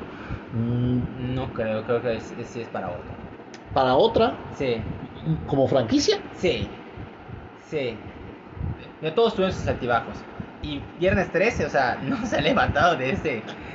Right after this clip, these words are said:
Speaker 2: de ese, de ese bache.
Speaker 1: Ah, bueno, sí, pero piensa cuántas películas generaron. O sea, yo creo que sí, Viernes trece la est-,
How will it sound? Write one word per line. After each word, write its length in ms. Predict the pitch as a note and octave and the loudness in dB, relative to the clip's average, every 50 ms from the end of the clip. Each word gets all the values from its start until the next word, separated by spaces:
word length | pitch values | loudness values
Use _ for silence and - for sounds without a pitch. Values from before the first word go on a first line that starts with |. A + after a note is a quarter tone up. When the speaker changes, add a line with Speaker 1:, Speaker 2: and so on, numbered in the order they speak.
| - - - | -12 -8 -2
Speaker 2:
de 120 | C3+ C#3 C#3 | 0 2 2
ese, 360 | C3+ - E3+ C#3 B2+ A#2 G#2+ G2 - - - - - - - | 2 2 0 2 2 0 0 -2 -4 -8 -8 -4 -4 -2 -2
de 60 | C3+ | -2
ese 180 | B2 B2 C3+ | 0 2 2
bache. 280 | A#2+ A#2 A2+ A#2 - - - - - - - - - - | 2 2 2 0 0 -4 -8 -8 -8 -10 -10 -8 -6 -6
Speaker 1:
Ah, 160 | - - - - D#3 D3 C#3+ B2 | -4 -4 -6 -6 -6 -4 0 4
bueno, 320 | B2+ D#3+ F3+ F3+ E3 C3 - - | 6 8 8 8 6 6 4 2
sí, 400 | - - - - F3+ F#3 G#3 - - - - - - - - | -2 -2 2 4 6 4 4 4 0 -6 -10 -10 -12 -2 2
pero 580 | - D3+ C3+ B2+ B2 B2 A#2+ A#2 A2+ A2+ A#2 A2 - - - | 4 6 8 8 8 8 8 8 8 8 6 4 2 -2 2
piensa 320 | - D3+ D#3 D#3+ D#3 - F#3 - - - | 4 6 6 6 4 2 0 0 0 2
cuántas 380 | D3 D#3+ E3+ F#3 - A#3+ - - | 4 4 4 4 2 -2 -4 0
películas 600 | - F3+ C#3 C3+ C#3 - - G3+ G#3 G3 - - | 0 2 2 2 2 2 2 2 2 2 2 0
generaron. 680 | - C#3 B2 A#2 A2 G#2+ B2 E3+ G3+ A#3 F#3 D#3 C3+ B2 C3 - - | 0 0 2 4 4 4 4 4 6 6 4 4 4 0 -2 -2 -2
O 80 | A2 | -2
sea, 460 | A2 A2 A#2 A2 G#2 G#2 G#2 G#2 G2 - - - - - - - - - - - - - - - - - - - - - - - - - - - - - - - - - B2 A#2 | 2 4 4 6 8 8 6 6 4 2 -4 -6 -4 -4 -4 -4 -6 -8 -12 -12 -14 -14 -16 -16 -16 -16 -16 -16 -14 -12 -12 -10 -10 -10 -8 -6 -8 -8 -8 -10 -10 -8 -2 4
yo 200 | C#3 F#3 G#3 G3+ | 4 4 4 6
creo 260 | - G3+ A3 G#3+ - | 6 4 4 4 4
que 80 | - | 2
sí, 320 | D#3+ - - - - E3 E3 | 0 0 -2 2 4 4 6
Viernes 480 | D#3+ D#3+ E3 D#3+ D#3+ E3 D#3 - - | 8 8 8 8 6 6 4 2 2
trece 500 | - C3 C3 C#3+ C#3+ - - C#3 A#2+ - - - - - - - - - - - - - - - - - | 4 6 6 6 6 6 4 4 4 4 2 -2 -8 -10 -8 -8 -8 -8 -8 -8 -10 -10 -12 -12 -8 -2
la 160 | C#3+ C#3 B2+ | 0 2 4
est-, 180 | B2 A2 - | 4 2 2